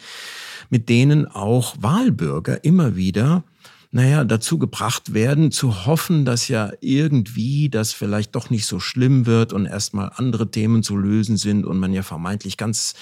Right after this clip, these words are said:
äh, plausibel und leicht, äh, äh, kleine, äh, Maßnahmen schon hat, die das, äh, jetzt gar nicht so schlimm werden lassen mit dem Klima. Und akut ist es ja auch, äh,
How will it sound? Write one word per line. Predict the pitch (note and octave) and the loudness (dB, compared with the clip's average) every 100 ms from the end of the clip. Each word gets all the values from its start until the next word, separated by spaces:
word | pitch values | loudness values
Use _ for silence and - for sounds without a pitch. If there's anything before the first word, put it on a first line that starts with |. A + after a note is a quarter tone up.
| - - - - - - | -18 -18 -16 -16 -18 -6
äh, | G2+ G2 - - F#2+ E2+ F#2 G2 E2 D#2+ C2 F2+ F#2+ | -2 -2 -4 -8 -8 -6 -6 -6 -8 -10 -10 -12 -10
plausibel | - F#2 A2+ A2 D3+ C3+ | -8 -2 0 0 0 0
und | A#2 G2 | 0 0
leicht, | G2 F#2+ C3 D3+ - - | 0 0 2 2 0 -2
äh, | A#2 A2 G#2 | 0 2 0
äh, | - - G2 _ | -2 -4 -6 _
kleine, | - G#2 A2 B2 A2+ G#2 F#2+ - | -10 -4 -2 0 0 0 -2 -4
äh, | - F#2+ | -6 -4
Maßnahmen | F#2 G2 C#3+ - A#2 B2 A#2 | -2 0 0 0 -2 0 -2
schon | - A2+ G2+ | -2 -2 -2
hat, | A#2+ - | -4 -4
die | G#2+ | -4
das, | G#2 G2 - - F2 | -2 -2 -4 -6 -8
äh, | - G2 | -8 -6
jetzt | G2 A2 - | -6 -8 -8
gar | F#2+ | -6
nicht | A#2 A2 | -4 -4
so | F2+ | -6
schlimm | - D#3+ D#3+ D3 | -4 0 2 2
werden | C3 B2+ A#2+ | 2 0 0
lassen | G#2+ A2 - A2 G#2+ | 0 0 -2 -2 0
mit | G#2+ G2 | -2 -2
dem | G2+ | -6
Klima. | - C3 B2+ A#2 A2 G#2+ | -4 0 2 2 0 0
Und | G#2 G#2 | -2 -4
akut | G2 - E3 D#3 | -6 -2 0 0
ist | - G#2 | -4 -4
es | G2 | -4
ja | G2 F2 | -6 -8
auch, | - - - - | -8 -8 -12 -12
äh, | G#2 - | -10 -8